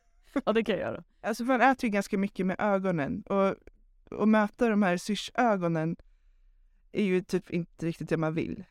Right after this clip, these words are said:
Speaker 2: Eller jag vet, jag fick så här en fisk på en restaurang i U S A som hade, du vet, ögon och fjäll och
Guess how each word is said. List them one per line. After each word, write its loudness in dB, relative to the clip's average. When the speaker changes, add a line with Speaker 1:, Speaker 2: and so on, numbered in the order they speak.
Speaker 2:
Eller 2
jag 2
vet, 0
jag 2
fick -4
så -4
här 4
en 2
fisk -6
på -2
en 0
restaurang 0
i -4
U -2
S -6
A -2
som 0
hade, -2
du -2
vet, -4
ögon 2
och 0
fjäll 0
och 0